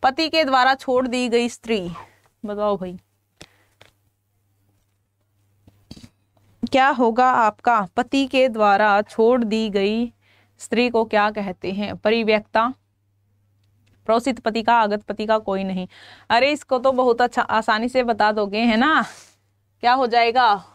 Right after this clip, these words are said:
परिव्यक्ता हो जाएगा। प्रोसित पत-, पति का क्या बताया था? जिसका पति विदेश गया हो, और आगत पति का जिसका पति विदेश से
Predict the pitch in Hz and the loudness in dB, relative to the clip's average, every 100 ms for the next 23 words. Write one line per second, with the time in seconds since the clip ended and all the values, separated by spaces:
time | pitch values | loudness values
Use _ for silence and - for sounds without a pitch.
0 | _ - 233 262 254 226 226 247 247 220 | _ -4 0 0 2 0 2 0 2 0
1 | 214 214 233 247 233 233 269 247 240 - | 0 2 0 2 0 -2 -4 -6 -6 -6
2 | _ 339 339 233 254 247 233 233 247 240 | _ -4 -2 0 0 2 0 2 2 2
3 | 240 277 330 - - _ 226 254 302 285 | 2 0 0 -4 -20 _ -4 -2 0 0
4 | 254 247 302 262 262 269 254 226 214 208 | -2 -4 -6 -2 0 0 0 2 4 4
5 | 196 180 - 220 - 220 240 269 - 233 | 0 -2 0 -2 0 0 0 -4 -6 -8
6 | 240 262 240 247 - 254 233 240 240 190 | 0 0 0 -6 -2 -2 -2 -2 -2 -4
7 | 185 226 240 - 226 269 | 0 2 2 2 2 4